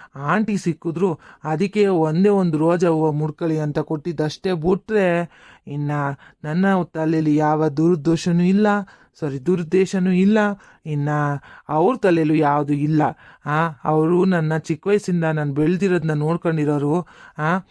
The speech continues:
ಅಂಥದ್ರಾಗೆ ನಮ್ಮಿಬ್ರ ಮೇಲೆ ಹಿಂಗೆ ಸಂಬಂಧ ಕಟ್ತಾ ಇದೆಯಲ್ಲ ಮಣಿ ನೀನು? ಆ, ಯಾಕಮ್ಮಣಿ ಹಿಂಗಾಗೋದಲ್ಲ? ಆ, ಅದನ್ನೇ ಯಾಕಮ್ಮಣಮ್ಮಣಿ ನಾನ್ ಹೇಳಿದ್ದು?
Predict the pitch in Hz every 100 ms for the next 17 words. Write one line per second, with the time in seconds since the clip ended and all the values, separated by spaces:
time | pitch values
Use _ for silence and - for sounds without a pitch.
0 | _ - 151 160 196 190 170 156 151 151
1 | 147 180 214 185 202 185 180 165 160 156
2 | 156 147 147 143 147 143 151 143 151 151
3 | 147 151 151 151 165 190 185 - - -
4 | - 156 156 147 147 170 208 190 170 156
5 | 147 151 151 147 151 151 156 156 147 -
6 | - 160 165 180 - - - 147 165 202
7 | 208 190 175 175 175 170 170 180 180 170
8 | 160 170 180 156 180 180